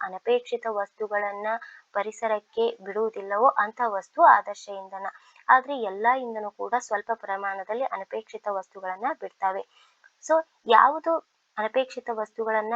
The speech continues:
ಯಾವ ಇಂಧನ ಹೊತ್ತಿ ಉರಿದಾಗ ಅನಪೇಕ್ಷಿತ ವಸ್ತುಗಳನ್ನ ಉಳಿಸುವುದಿಲ್ಲವೋ ಅಂತಹ ವಸ್ತು ಉತ್ತಮ ಇಂಧನ ಆಗಿರುತ್ತೆ, ಐಡಿಯಲ್ ಇಂಧನ ಅಂತ, ಐಡಿಯಲ್ ಗ್ಯಾಸ್ ಅಂತ ಹೇಳ್ಬೋದು.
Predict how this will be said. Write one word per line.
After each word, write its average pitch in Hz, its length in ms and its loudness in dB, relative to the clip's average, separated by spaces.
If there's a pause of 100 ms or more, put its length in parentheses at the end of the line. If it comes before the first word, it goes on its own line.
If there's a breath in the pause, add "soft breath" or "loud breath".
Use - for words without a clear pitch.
(100)
ಯಾವ 220 260 4
ಇಂಧನ 220 440 -2 (400 soft breath)
ಹೊತ್ತಿ 214 280 0
ಉರಿದಾಗ 208 560 0
ಅನಪೇಕ್ಷಿತ 233 640 -2
ವಸ್ತುಗಳನ್ನ 208 760 -4 (880 soft breath)
ಉಳಿಸುವುದಿಲ್ಲವೋ 220 920 0 (500)
ಅಂತಹ 254 320 0
ವಸ್ತು 214 300 -6
ಉತ್ತಮ 220 420 -4
ಇಂಧನ 196 320 -6
ಆಗಿರುತ್ತೆ, 190 480 -4 (140)
ಐಡಿಯಲ್ 226 500 -2
ಇಂಧನ 196 300 -8
ಅಂತ, 190 260 -6 (240)
ಐಡಿಯಲ್ 214 380 -2
ಗ್ಯಾಸ್ 202 280 -4
ಅಂತ 190 220 -6
ಹೇಳ್ಬೋದು. 196 640 -6